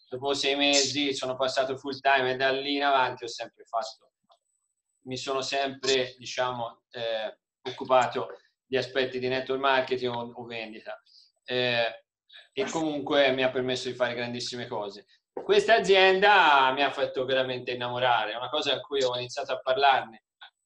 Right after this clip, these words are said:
in, in Italia un po' con amici, eccetera, e stiamo di-, veramente diventando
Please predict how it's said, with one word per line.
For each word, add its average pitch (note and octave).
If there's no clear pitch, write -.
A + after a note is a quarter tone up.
in, C3+
in D3
Italia D3+
un C3
po' D3
con C#3
amici, E3
eccetera, E3
e C#3+
stiamo C#3+
di-, C3
veramente B2+
diventando B2